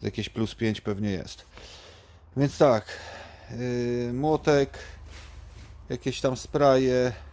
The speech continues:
palnik weźmiemy w razie, czy gdyby trzeba było coś podgrzać. Do, do tego, do gana się już bateria tutaj ładuje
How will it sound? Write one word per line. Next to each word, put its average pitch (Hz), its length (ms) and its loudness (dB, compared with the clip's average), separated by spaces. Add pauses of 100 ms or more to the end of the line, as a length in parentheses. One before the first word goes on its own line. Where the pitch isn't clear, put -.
(360)
palnik 123 380 -2
weźmiemy 120 520 -2
w 107 60 -8
razie, 120 360 -2
czy - 140 -10
gdyby 110 240 -6
trzeba 113 180 0
było 107 140 -4
coś - 180 -10
podgrzać. 92 560 -4 (540)
Do, 123 500 4
do 120 200 0
tego, 101 340 -6 (200)
do 120 180 -8
gana 131 280 -4
się 127 140 -10
już 120 200 -8
bateria 120 420 -6
tutaj - 280 -10
ładuje 131 520 -2